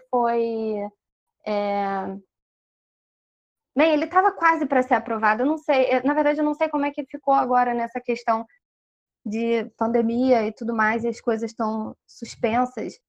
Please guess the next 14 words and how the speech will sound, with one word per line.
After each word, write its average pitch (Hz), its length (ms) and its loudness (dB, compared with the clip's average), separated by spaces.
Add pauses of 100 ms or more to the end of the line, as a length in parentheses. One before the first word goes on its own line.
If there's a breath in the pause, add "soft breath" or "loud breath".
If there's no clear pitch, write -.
(200)
eu 226 80 2
não 240 120 2
sei 247 200 4
como 240 240 0
ficou, 208 480 -2 (320)
mas, 220 640 2 (120)
é, 214 560 2
esse 214 160 -2
projeto 240 460 4
queria 262 440 4
justamente 254 540 2
retirar 269 340 4
essa 277 180 0
proibição, 277 640 4